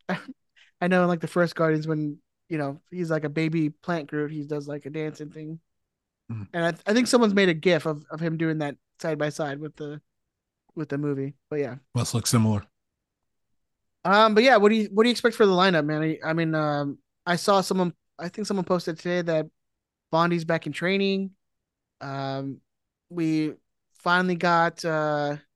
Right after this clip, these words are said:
Speaker 2: the Serbian keeper in, into the,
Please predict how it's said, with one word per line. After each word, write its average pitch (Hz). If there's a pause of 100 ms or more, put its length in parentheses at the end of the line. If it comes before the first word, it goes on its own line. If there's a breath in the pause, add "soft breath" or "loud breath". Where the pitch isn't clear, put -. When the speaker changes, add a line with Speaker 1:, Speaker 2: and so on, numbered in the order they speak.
(1080)
Speaker 2:
the 151
Serbian 175
keeper 185 (720)
in, 190
into 180
the, 180